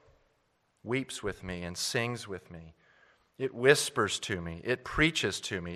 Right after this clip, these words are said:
It maps my way and holds up my goings. It was to me the young man's best companion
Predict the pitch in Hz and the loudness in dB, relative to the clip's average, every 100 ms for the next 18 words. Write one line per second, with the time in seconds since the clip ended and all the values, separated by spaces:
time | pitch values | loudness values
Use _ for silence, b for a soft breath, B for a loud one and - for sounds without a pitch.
0 | - 127 110 131 151 - 139 120 117 123 | -2 -4 2 4 4 0 0 0 2 4
1 | 131 117 101 B B 127 127 - 165 180 | 4 4 0 B B -6 -4 0 4 4
2 | 165 151 147 131 131 117 127 143 139 110 | 6 8 8 8 4 6 8 10 8 4
3 | 98 B B B B 131 151 151 180 - | -4 B B B B 0 10 12 12 10
4 | 151 151 165 165 143 120 143 165 151 151 | 2 4 4 2 0 6 8 8 6 4
5 | 156 147 123 135 156 151 - 139 135 147 | 4 2 6 10 10 8 -4 -4 -2 0
6 | 139 139 139 131 | 0 0 -2 -4